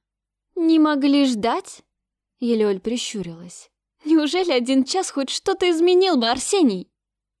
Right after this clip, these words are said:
"Красть невесту принца — это одно, а его жену — совсем другое". Арсений подался вперед. "А кроме того, Катрам уже говорил,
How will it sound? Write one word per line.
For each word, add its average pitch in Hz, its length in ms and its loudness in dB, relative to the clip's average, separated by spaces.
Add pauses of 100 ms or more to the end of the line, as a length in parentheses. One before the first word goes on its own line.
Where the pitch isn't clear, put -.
(200)
"Красть 294 360 -2
невесту 254 540 0
принца — 175 460 -10 (420)
это 254 420 -4
одно, 302 640 -2 (560)
а 220 160 -2
его 208 240 0
жену — 185 580 -4 (580)
совсем 269 640 -4
другое". 165 520 -8 (520)
Арсений 240 500 -4
подался 202 480 -6
вперед. 214 540 -10 (560)
"А 214 140 -4
кроме 214 420 0
того, 165 340 -12 (680)
Катрам 294 460 0
уже 240 160 0
говорил, 214 600 -2